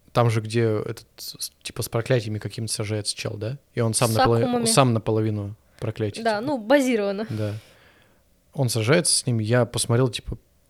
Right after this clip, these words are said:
Speaker 1: три-четыре, может, пять серий, или, может, даже чуть побольше, и мне просто надоело. Они просто, ну, это просто слишком детская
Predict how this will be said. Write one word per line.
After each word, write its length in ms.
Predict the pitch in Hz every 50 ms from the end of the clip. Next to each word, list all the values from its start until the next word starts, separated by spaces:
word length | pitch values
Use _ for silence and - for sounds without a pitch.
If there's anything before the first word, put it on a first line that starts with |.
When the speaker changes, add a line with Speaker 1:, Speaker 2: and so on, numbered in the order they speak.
| _
Speaker 1:
три-четыре, 680 | - - 117 120 123 - - - - - 117 117 110 110
может, 240 | 104 107 104 - -
пять 280 | _ - 113 110 104
серий, 460 | - - - 117 123 127 120 107 104 - _ _ _ _ _ _ _ -
или, 120 | 117 107
может, 260 | 110 113 113 107 110
даже 200 | 110 113 107 98 -
чуть 140 | - - -
побольше, 540 | 107 104 104 117 117 113 - - - 110 - _ - - - - - - - _ _ _ _ _ _ _ _ _ -
и 60 | 113
мне 100 | 110 110
просто 400 | 104 - - 120 123 - - 123
надоело. 540 | 117 113 104 110 107 104 104 104 104 104 101 - - - - - - - _ - - _ -
Они 300 | 143 147 131 131 143 139
просто, 400 | - 143 156 175 - - 143 147
ну, 160 | 156 165 170
это 160 | 170 170 160
просто 380 | 139 - 139 175 170 - - 131
слишком 360 | - - 131 - - - 117 107
детская 440 | 117 113 - - - 107 104 101